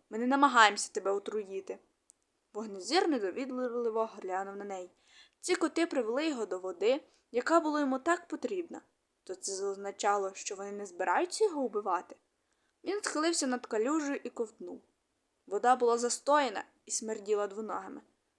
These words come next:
але спраглому вогнезору вона смакувала краще за найчистіше джерело у лісі.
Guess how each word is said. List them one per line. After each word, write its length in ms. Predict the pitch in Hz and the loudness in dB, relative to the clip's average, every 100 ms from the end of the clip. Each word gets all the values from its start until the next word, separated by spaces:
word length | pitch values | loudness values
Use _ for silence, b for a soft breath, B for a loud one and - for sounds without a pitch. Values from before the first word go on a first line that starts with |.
| _ | _
але 180 | 214 220 | -2 0
спраглому 600 | - 277 277 285 254 262 | 0 6 6 6 0 0
вогнезору 640 | 254 254 254 294 302 220 - | 0 0 2 4 4 2 -4
вона 160 | 202 196 | -12 -12
смакувала 500 | - 196 208 202 208 | -12 -6 2 2 2
краще 480 | 254 240 254 - | 2 2 2 -6
за 140 | 180 190 | -10 -12
найчистіше 1040 | 190 185 - _ - 202 - - 311 254 | -10 -12 -14 _ -10 -10 -8 -4 -4 -2
джерело 400 | 208 202 185 185 | -4 -4 -4 -4
у 80 | 196 | -4
лісі. 340 | 180 180 - | -6 -8 -12